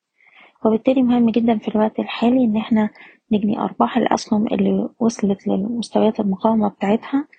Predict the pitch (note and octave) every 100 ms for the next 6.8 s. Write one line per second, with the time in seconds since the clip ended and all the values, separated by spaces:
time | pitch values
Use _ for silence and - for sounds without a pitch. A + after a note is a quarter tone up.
0 | _ _ _ _ _ _ - - - _
1 | - A#3+ A#3+ - A3 G3 A3 A3+ - -
2 | - A#3 A#3+ - - G#3+ G#3 - G#3+ -
3 | G3 G3 - A3 G3+ - G3 G#3 - G#3+
4 | G3+ G3 G#3+ C4 A#3 A3+ A3 G#3+ - A3
5 | G#3 - - - G3 G#3+ A3 - G3+ G3+
6 | - - G3 G3 - - - -